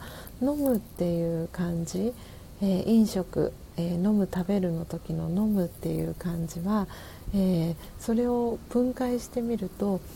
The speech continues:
人を良くするのに欠かせないっていう、その三つの文字からできてるんですよね。で、このお話は私も自分が、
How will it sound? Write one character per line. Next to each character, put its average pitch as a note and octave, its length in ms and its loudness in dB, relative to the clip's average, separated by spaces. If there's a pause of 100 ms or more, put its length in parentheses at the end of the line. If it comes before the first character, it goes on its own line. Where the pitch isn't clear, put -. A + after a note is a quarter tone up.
(280)
人 - 300 0
を C4+ 420 2 (320)
良 A#3+ 100 2
く A3 180 -4
す F#3+ 240 -4
る F#3 140 0
の E3+ 220 0
に G3+ 260 6 (240)
欠 - 160 -10
か B3 160 0
せ C4+ 160 0
な B3+ 220 0
い A#3+ 140 0
っ - 20 -2
て - 280 -2
い F3 240 0
う、 D3+ 120 -4 (960)
そ - 160 -4
の F#3+ 160 2
三 F#3+ 220 2
つ - 240 -2
の F#3+ 200 -2 (460)
文 F#3+ 160 4
字 F#3 160 -4
か E3+ 140 -6
ら E3+ 120 -4
で F#3 160 4
き F#3 100 -6
て - 180 -6
る E3+ 100 -4
ん E3+ 160 -2
で E3+ 100 -4
す - 160 -8
よ F#3 80 -2
ね。 G#3+ 260 2 (360)
で、 B3 80 0
こ A#3+ 160 -4
の C4 360 -2
お A#3+ 60 -2
話 A#3+ 480 -2
は A#3+ 160 0
私 G#3 400 -2
も G#3+ 160 0
自 G3 180 0
分 G3 240 0
が、 G3+ 220 0